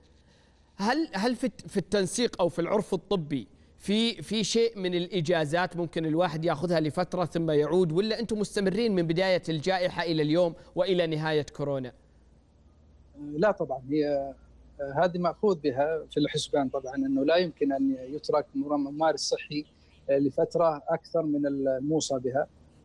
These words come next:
Speaker 2: آه،
Speaker 1: إيه.
Speaker 2: في الغالب، آه، بحسب، آه، طول الشفت يحدد مدة ال-، أو عدد أيام العمل.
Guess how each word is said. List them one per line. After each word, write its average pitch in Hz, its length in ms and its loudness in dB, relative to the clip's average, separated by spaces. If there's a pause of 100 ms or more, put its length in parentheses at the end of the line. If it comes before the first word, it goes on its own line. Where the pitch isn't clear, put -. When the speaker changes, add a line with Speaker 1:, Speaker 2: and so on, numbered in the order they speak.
Speaker 2:
آه، 135 60 0
Speaker 1:
إيه. 151 100 2
Speaker 2:
في 143 60 2
الغالب، 175 420 4 (100)
آه، 151 560 -2
بحسب، 175 480 -2
آه، 147 380 0 (140)
طول 175 140 4
الشفت - 580 -4
يحدد 156 640 0
مدة 165 320 -2 (120)
ال-، 139 300 -4
أو 143 180 2 (160)
عدد 151 200 0
أيام 151 300 2
العمل. 131 300 -2